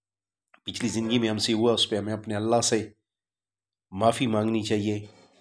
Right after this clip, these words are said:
और अल्हम्दुलिल्लाह सब्र करना चाहिए। जो अल्लाह ताला ने हमें अता किया हुआ है, उसी पे हमारी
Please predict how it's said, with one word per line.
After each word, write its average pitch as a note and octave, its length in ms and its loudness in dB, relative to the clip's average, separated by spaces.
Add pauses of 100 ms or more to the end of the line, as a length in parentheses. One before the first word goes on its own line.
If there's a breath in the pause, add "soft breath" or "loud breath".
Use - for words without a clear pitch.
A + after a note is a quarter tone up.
(480 soft breath)
और G#2+ 280 0
अल्हम्दुलिल्लाह A#2 680 0
सब्र D3 320 8
करना A2+ 280 4
चाहिए। A2+ 240 0
जो A2+ 220 4
अल्लाह B2 240 6
ताला B2+ 240 6
ने A2+ 100 2
हमें A2 120 0
अता A#2 280 6
किया B2+ 240 2
हुआ A#2+ 240 4
है, A#2 180 -4 (880)
उसी - 200 2
पे A#2+ 120 4
हमारी G#2 380 -2